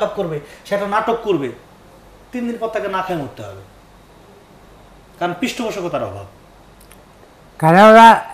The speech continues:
Speaker 2: তারা যে শিল্পীগুলা, শিল্পী, শিল্পীগুলো তো এখন কর্মী হয়ে গেছে, কেউ রিক্সা চালাচ্ছে, কেউ সেলুনে কাজ করছে। আ-, আমারই ছিল ওই ইয়েতে,
Speaker 1: যারা
Speaker 2: বায়াতে।
Speaker 1: নাট্যকর্মী, তারা কিন্তু আর এখন আর ওই শিল্প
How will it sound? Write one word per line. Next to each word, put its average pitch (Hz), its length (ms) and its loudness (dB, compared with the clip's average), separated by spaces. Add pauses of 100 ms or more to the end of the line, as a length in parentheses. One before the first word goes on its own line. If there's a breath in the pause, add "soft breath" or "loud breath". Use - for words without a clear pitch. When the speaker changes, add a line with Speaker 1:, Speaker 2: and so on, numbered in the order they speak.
(280)
Speaker 2:
তারা 175 460 8
যে 165 400 6
শিল্পীগুলা, 185 800 6 (540 soft breath)
শিল্পী, 202 480 4
শিল্পীগুলো 233 760 4
তো 240 120 4
এখন 226 600 6 (120)
কর্মী 233 380 8
হয়ে 170 280 8
গেছে, 139 180 -2
কেউ 208 200 2
রিক্সা 202 420 2
চালাচ্ছে, 190 500 2
কেউ 196 800 0
সেলুনে 220 600 6
কাজ 190 280 4
করছে। 202 400 0
আ-, - 320 -4 (160)
আমারই 262 480 6
ছিল 208 180 6 (1000 soft breath)
ওই 165 300 4
ইয়েতে, 127 480 4 (100)
Speaker 1:
যারা 156 180 -8
Speaker 2:
বায়াতে। 185 440 8
Speaker 1:
নাট্যকর্মী, 226 320 4
তারা 190 220 0
কিন্তু 214 300 -6
আর 226 180 4 (140)
এখন 196 260 -8
আর 196 80 -2
ওই 190 120 0
শিল্প 226 460 -8